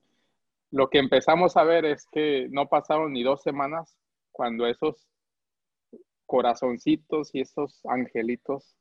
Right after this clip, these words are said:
se empezaron a vender. Y más que antes. Y no nada más se vendían, sino que ahora era algo muy padre porque empezaba a haber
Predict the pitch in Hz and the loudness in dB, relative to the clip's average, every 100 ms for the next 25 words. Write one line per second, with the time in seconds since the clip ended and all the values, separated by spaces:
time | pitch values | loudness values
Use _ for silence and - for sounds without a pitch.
0 | _ _ _ _ - 131 117 - 113 117 | _ _ _ _ -4 -2 -4 -6 -8 -4
1 | 123 143 143 117 101 110 - _ _ _ | -4 -4 -8 -12 -12 -14 -16 _ _ _
2 | _ _ _ _ - 131 127 123 127 131 | _ _ _ _ -8 0 2 2 4 4
3 | 165 240 233 - 151 156 170 - 117 _ | 6 4 2 2 4 4 2 -8 -10 _
4 | _ _ _ _ _ _ _ _ _ _ | _ _ _ _ _ _ _ _ _ _
5 | _ _ _ _ - 143 143 185 196 196 | _ _ _ _ -12 -6 0 0 2 0
6 | 196 190 180 165 151 170 170 156 - 131 | 0 -2 -2 -2 -2 -2 -2 -6 -10 -8
7 | 127 - 127 120 139 147 143 - _ _ | -8 -8 -6 -2 0 0 -2 -12 _ _
8 | - 147 135 135 143 147 135 127 - - | -10 -2 -2 0 0 0 0 -2 -6 -14
9 | _ - _ _ _ _ _ _ _ - | _ -20 _ _ _ _ _ _ _ -20
10 | - _ _ _ _ _ _ 160 147 160 | -20 _ _ _ _ _ _ -6 2 2
11 | 160 143 156 151 147 131 - 127 113 120 | 4 2 2 0 -2 -8 -6 -8 -6 -10
12 | - 127 135 143 147 | -6 -4 -2 -2 -4